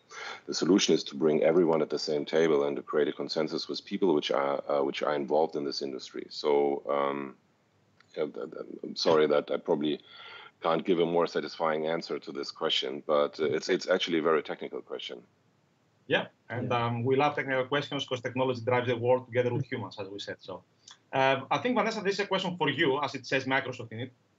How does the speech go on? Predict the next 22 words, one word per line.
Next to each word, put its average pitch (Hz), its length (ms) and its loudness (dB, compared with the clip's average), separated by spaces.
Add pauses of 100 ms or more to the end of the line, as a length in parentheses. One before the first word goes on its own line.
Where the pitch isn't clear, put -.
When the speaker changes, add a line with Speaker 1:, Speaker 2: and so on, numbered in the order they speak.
(160)
Speaker 2:
How 233 280 2
Microsoft 190 580 -2
is 147 120 -10
leveraging 156 640 -2
A 170 180 4
I 160 160 2
to 156 140 -10
improve 143 420 -4 (120)
carbon 170 440 0 (100)
footprint 151 480 -8 (460)
at 143 180 -6
the 170 200 -2
energy 185 340 -2
companies 160 560 0
in 147 140 0
the 135 80 2
developing 160 760 0 (120)
world? 127 480 0 (1300)
Um, 113 540 -2 (440)
we 117 200 -4
need 135 160 -2 (520)
any, 123 200 -4